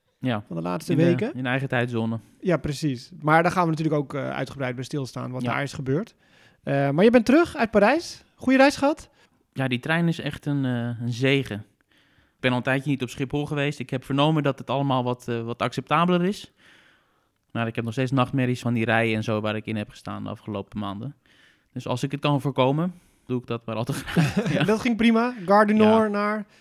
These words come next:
Speaker 2: Amsterdam.
Speaker 1: Drie
Speaker 2: Lekker
Speaker 1: uurtjes.
Speaker 2: zitten.
Speaker 1: Proberen wat, eh, wat artikelen te tikken voor Tennis Magazine.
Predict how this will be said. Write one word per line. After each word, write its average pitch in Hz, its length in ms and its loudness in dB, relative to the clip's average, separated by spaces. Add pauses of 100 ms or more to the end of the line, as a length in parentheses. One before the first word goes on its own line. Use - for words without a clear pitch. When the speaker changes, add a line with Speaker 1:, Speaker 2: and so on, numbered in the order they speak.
Speaker 2:
Amsterdam. 208 560 -4 (280)
Speaker 1:
Drie 139 100 -4 (120)
Speaker 2:
Lekker 143 80 4
Speaker 1:
uurtjes. 143 260 0
Speaker 2:
zitten. 147 180 -4 (720)
Speaker 1:
Proberen 123 520 0
wat, 120 220 -6
eh, 113 180 -2
wat 113 140 -4
artikelen 147 400 -4
te - 100 -10
tikken 135 260 -2
voor 135 120 -6
Tennis 131 280 -2
Magazine. 127 480 -2